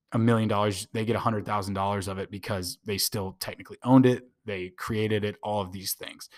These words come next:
So that, I think, is, is a great aspect of it. It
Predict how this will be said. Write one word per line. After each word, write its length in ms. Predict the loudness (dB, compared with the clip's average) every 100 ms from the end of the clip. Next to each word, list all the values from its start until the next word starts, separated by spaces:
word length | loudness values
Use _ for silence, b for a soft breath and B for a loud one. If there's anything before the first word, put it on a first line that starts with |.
| B B B
So 140 | 0
that, 260 | 4 6 4
I 100 | 2
think, 300 | 2 4 4
is, 300 | 0 -6 -8 -8
is 140 | -8
a 40 |
great 460 | -8 -2 2 2 0
aspect 380 | -6 -8 -10 -14
of 100 | -14
it. 60 |
It 80 | -14